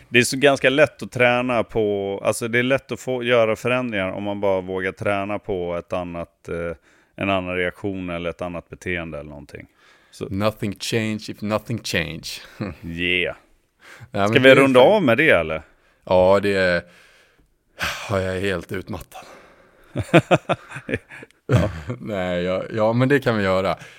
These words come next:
Speaker 1: Nu känner
Speaker 2: Eh.
Speaker 1: min bakfylla, den här morgonrösten, övergå till min vanliga nasala stämma, höll jag på att säga. <laughs>
Speaker 2: Måste vi snabbt bryta här innan det.
Speaker 1: Ja.
Speaker 2: Nej, ja, och jag ska dricka min första kopp kaffe för dagen också. Jag sitter här och är,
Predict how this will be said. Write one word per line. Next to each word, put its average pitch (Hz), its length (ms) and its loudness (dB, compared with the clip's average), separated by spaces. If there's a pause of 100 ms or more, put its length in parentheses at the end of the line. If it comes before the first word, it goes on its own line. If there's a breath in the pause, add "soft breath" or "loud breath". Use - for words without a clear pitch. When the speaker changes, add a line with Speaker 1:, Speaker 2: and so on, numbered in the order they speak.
Speaker 1:
Nu 107 80 -4
känner 123 260 6
Speaker 2:
Eh. 117 80 2
Speaker 1:
min 123 180 4
bakfylla, 110 520 4 (420)
den 107 120 0
här 107 180 0
morgonrösten, 101 960 -2 (460 soft breath)
övergå 98 440 4
till 95 180 -6
min 92 240 -6
vanliga 95 800 -2 (800 loud breath)
nasala 90 500 0
stämma, 92 340 -2
höll 95 80 -2
jag 90 100 -4 (420)
på 151 60 4
att 127 80 2
säga. - 200 -8
<laughs> - 0 -
Speaker 2:
Måste 131 260 -2
vi 120 100 -2
snabbt 120 320 -2
bryta 110 360 -4
här 87 220 -2
innan 92 200 -6
det. 92 80 -2
Speaker 1:
Ja. 104 260 6 (600 loud breath)
Speaker 2:
Nej, 101 400 0
ja, 120 180 2 (100)
och 127 100 -2
jag 131 220 4
ska 139 100 -4
dricka 120 280 0
min 104 140 0
första - 260 -4
kopp 95 200 -6
kaffe 107 320 -6
för 95 100 -12
dagen 92 200 -4
också. 95 240 -6
Jag 101 280 -2
sitter 98 280 -6
här 90 140 0
och 87 80 -2
är, 90 180 -4